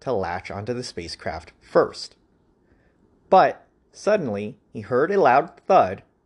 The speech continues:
and the hatch blew away. At this point, the ocean began to rush into the capsule, and the capsule started to sink. Grissom swam away, and the helicopter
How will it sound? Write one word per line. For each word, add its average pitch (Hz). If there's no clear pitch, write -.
and 131
the 127
hatch 127
blew 95
away. 113
At 160
this 220
point, 101
the 135
ocean 117
began 131
to 185
rush 110
into 175
the 170
capsule, 170
and 120
the 120
capsule 120
started 92
to 104
sink. -
Grissom 113
swam 135
away, 113
and 127
the 113
helicopter 107